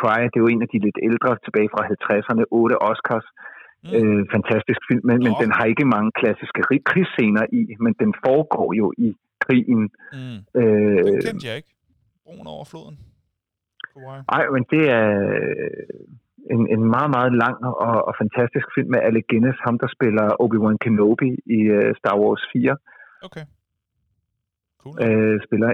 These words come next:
Speaker 1: en, en glansrolle, øh, som, øh, den, øh, britiske oberst, der, der vinder den, øh, ja, næsten mentale kamp med, med, hvad hedder det, den japanske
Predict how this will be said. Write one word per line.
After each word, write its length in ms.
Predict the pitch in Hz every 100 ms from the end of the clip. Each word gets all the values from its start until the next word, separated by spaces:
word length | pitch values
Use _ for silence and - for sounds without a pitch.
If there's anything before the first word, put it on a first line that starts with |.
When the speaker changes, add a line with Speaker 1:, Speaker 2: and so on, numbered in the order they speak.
| 117
Speaker 1:
en, 80 | 107 107
en 60 | 113
glansrolle, 540 | 107 - - 117 110 113 117 -
øh, 160 | 110 104 -
som, 100 | 104 104 104
øh, 80 | 101 -
den, 100 | 107 107
øh, 60 | 104 -
britiske 360 | 127 135 - -
oberst, 360 | 127 - 120 - - - -
der, 100 | 107 107 110
der 80 | 107 113
vinder 220 | 139 131 127
den, 80 | 110 104 - - - - -
øh, 320 | 120 107 101 95 - - 107
ja, 80 | 110 101 123
næsten 200 | 113 - 120
mentale 420 | 110 - - 107 - 117
kamp 160 | 95 - 120
med, 140 | 110 107 107
med, 100 | 107
hvad 100 | 104
hedder 160 | 120 104 107
det, 80 | -
den 80 | 107 104
japanske 440 | 104 123 110 104